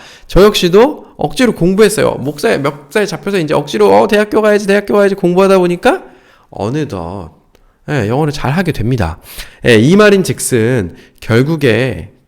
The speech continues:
꾸준하게 공부들, 공부를 했던 아이들 같은 경우는 영어를 할 수 있게 되는 겁니다. 네, 그 꾸준함이 강제적이든 자발적이든, 어, 언어를 배우는 데 있어서만큼은요,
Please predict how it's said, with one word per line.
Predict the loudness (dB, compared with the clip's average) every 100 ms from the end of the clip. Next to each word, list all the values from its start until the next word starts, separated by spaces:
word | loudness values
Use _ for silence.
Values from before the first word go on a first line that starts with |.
| _
꾸준하게 | -6 -4 0 0 0 0 -2
공부들, | -2 -6 -4 -4 0 2 2 -2
공부를 | -2 0 2 0
했던 | -2 -2
아이들 | 0 -2 -4 -4
같은 | -6 -8 -8
경우는 | -6 -6 -6 -8 -12 _ _ -6
영어를 | -2 0 0 0 -4 -18 _ _ _ _ _
할 | _ -10 -8
수 | -4 -2 -2 -6 _ _ _ -6
있게 | -4 2 4
되는 | 4 2
겁니다. | -2 -2 -4 -8 -20 -2
네, | 0 0
그 | -4 -4
꾸준함이 | -4 0 2 2 0 0 -4
강제적이든 | -4 -2 2 2 2 0 -2 -4 -4
자발적이든, | -4 -4 -2 -2 -4 -2 -2 -2 -8 -20 _
어, | -10 -10 -6
언어를 | -2 4 4 4
배우는 | 4 4 4 2
데 | 0
있어서만큼은요, | -2 -4 -2 -4 -6 -8 -4 -2 -2 -6 -18